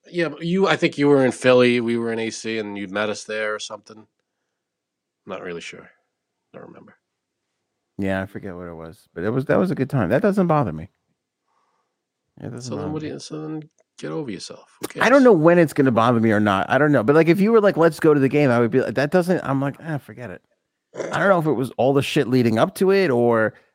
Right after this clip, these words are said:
Speaker 2: maybe, you know what I think it really was too? The fact that you, you probably didn't really wanna go.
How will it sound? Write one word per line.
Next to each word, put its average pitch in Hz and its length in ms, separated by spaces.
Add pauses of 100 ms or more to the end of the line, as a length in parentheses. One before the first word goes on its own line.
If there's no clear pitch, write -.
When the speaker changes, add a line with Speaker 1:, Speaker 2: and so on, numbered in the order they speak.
Speaker 2:
maybe, 214 240
you 180 100
know 214 80
what 233 100
I 233 40
think 190 180
it 175 60
really 131 220
was 151 180
too? 156 240
The 139 100
fact 170 220
that 175 120
you, 196 300
you 160 140
probably 196 260
didn't 175 200
really 156 160
wanna 139 180
go. 135 200